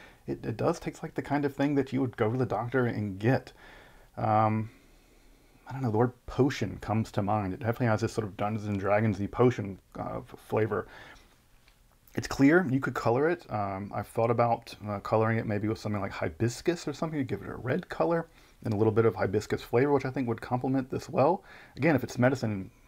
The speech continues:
hopefully it will go down easier. But what else is going on in it? I mean, it's, it's nothing like I've smelled before. It's certainly a very distinct aroma.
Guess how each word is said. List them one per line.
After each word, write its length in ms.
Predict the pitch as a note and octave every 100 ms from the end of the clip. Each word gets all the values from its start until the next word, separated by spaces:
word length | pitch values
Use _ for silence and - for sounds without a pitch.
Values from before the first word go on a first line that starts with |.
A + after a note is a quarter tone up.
| - -
hopefully 320 | F#2+ A2+ A2
it 80 | A#2+
will 100 | F#2+
go 220 | G#2+ G#2
down 400 | G2 G2 A2 A2
easier. 460 | B2 A#2 G2 D3+ F#3+ _ - - - _ -
But 320 | D#3+ G#3 - - _ _ _ _ - - - - - - - - - - - _ - _ _ _ - _ _ _ - _ _ - - -
what 120 | C3+
else 180 | C3+ A2
is 80 |
going 260 | G#2+ G2+ G2
on 200 | F#2+ G#2
in 80 | E2+
it? 120 | E2 F#2
I 60 |
mean, 140 | G2+ G#2+
it's, 220 | - -
it's 180 | A2 -
nothing 240 | C3+ C3+
like 140 | A2 G#2+
I've 160 | F#2+
smelled 240 | - G#2+ G2
before. 400 | - A2+ G#2 F2+
It's 100 | -
certainly 240 | - G#2
a 60 | F#2
very 280 | G#2 G#2
distinct 640 | F#2+ G2 - - A2+ A2 G#2
aroma. 460 | G2 G2 G#2 F#2+